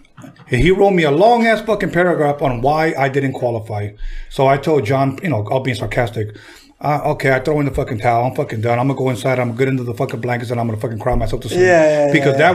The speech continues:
Speaker 2: yeah.
Speaker 1: one dumb motherfucker told me that I don't qualify.
Speaker 2: Yeah.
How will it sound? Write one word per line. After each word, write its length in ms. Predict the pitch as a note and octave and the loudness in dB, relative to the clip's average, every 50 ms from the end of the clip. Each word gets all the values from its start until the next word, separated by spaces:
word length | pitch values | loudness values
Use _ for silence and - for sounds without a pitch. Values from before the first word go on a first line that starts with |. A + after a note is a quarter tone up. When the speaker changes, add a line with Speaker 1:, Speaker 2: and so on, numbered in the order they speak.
| D#3+ | 4
Speaker 2:
yeah. 60 | D3 E3 | 2 0
Speaker 1:
one 140 | F3+ F#3 D3+ | 2 2 2
dumb 220 | D#3 D#3 E3 E3 | 2 2 2 2
motherfucker 500 | D#3+ D#3+ E3 D#3+ - D3 B2 - C3 A#2 | 2 0 0 -2 -2 -2 -2 -2 -4 -2
told 220 | - D#3+ E3+ C#3+ A#2+ | 0 0 0 0 -2
me 260 | A2 A2 A2+ - - _ _ _ _ | -2 -4 -6 -10 -14 _ _ _ _
that 120 | - G#3+ | -4 -2
I 80 | G3 B2+ | 0 0
don't 160 | D3+ E3 - | 0 0 0
qualify. 540 | - C4 A#3+ G3 - - - G2 F2 F2 F2+ - | 0 0 0 0 -2 -4 -8 -10 -10 -12 -10 -6
Speaker 2:
Yeah. 320 | C#3+ C#3+ C#3 C3 A#2+ A2+ | -4 -2 -2 -4 -6 -10